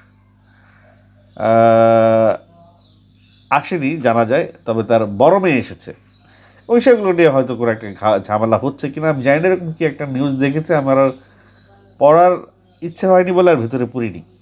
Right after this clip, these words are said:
পপির প্রসঙ্গে ফিরে আসি। পপি এখনো পর্যন্ত আমার মনে হয় যে গত, আহ, সাত আট বছর ধরে পপি কোনো সিনেমা করছে না। আমার মনে হয় পপি চাইলে এখনো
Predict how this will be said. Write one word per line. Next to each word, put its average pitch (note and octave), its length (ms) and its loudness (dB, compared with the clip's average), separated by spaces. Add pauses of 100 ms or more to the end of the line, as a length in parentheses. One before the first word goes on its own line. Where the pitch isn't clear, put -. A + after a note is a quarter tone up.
(2250)
পপির G#3+ 200 2
প্রসঙ্গে E3+ 380 0
ফিরে A#2+ 300 0
আসি। E2+ 340 -8
পপি B2+ 500 -6 (720)
এখনো A3+ 300 0
পর্যন্ত F#3+ 440 -4
আমার D3+ 400 2
মনে D3+ 220 -2
হয় B2 260 2
যে A#2+ 300 0
গত, C#3+ 540 0 (800)
আহ, B2+ 340 4 (440)
সাত D#3 200 0
আট E3+ 80 0
বছর E3 260 -2
ধরে D#3+ 220 0
পপি D3+ 260 0
কোনো C#3 180 -4
সিনেমা A#2 380 0
করছে G2+ 340 -12
না। - 180 -16 (680)
আমার F#3 280 2
মনে F#3 180 -2
হয় F#3 200 4
পপি E3+ 240 0
চাইলে E3 240 4
এখনো D#3 600 0